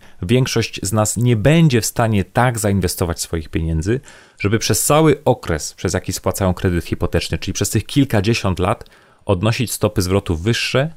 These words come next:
niż robi to bank na kredycie hipotecznym. Zobaczcie, bank zadowala się takim zyskiem, a my chcemy być sprytniejsi od banku i bardziej pazerni. Każda nadpłata to jest tak naprawdę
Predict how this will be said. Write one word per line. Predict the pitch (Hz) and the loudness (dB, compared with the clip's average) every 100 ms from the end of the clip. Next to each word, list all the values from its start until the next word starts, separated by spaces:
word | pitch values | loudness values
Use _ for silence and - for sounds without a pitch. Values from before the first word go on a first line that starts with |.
| - - 101 | -14 -4 0
niż | - | 2
robi | 104 113 | 4 4
to | - 90 | 2 2
bank | 95 95 - | 2 2 -2
na | |
kredycie | - 82 95 87 | -2 -2 -2 -4
hipotecznym. | - - 85 80 - - 82 - - - - _ _ _ - | -4 -4 -4 -6 -8 -12 -14 -18 -20 -20 -20 _ _ _ -10
Zobaczcie, | - 107 147 - 85 - - - - - - | -2 0 0 2 0 0 -8 -18 -20 -20 -4
bank | 90 104 139 | 2 4 4
zadowala | 131 87 87 131 113 | 4 4 4 4 2
się | 95 | 0
takim | - - 87 | -2 -2 -4
zyskiem, | 80 76 - 82 - - _ - | -2 -6 -8 -16 -18 -20 _ -2
a | 90 87 | 2 4
my | 92 131 | 4 2
chcemy | - 110 101 | 0 0 0
być | 92 | -2
sprytniejsi | - 92 - 98 107 104 | -4 -4 -2 -2 0 0
od | 92 | 0
banku | 82 95 90 92 | 2 0 0 -2
i | |
bardziej | 87 90 87 | -2 -2 -4
pazerni. | - 85 82 71 76 - - - - | -4 -4 -4 -6 -12 -18 -20 -20 -4
Każda | 120 131 135 | 0 2 4
nadpłata | 123 - 151 143 - 90 117 - - - | 2 2 2 2 2 0 0 -10 -10 0
to | |
jest | 113 - - | 2 2 -2
tak | 120 104 | -2 0
naprawdę | 95 - 113 107 110 | 0 2 0 2 2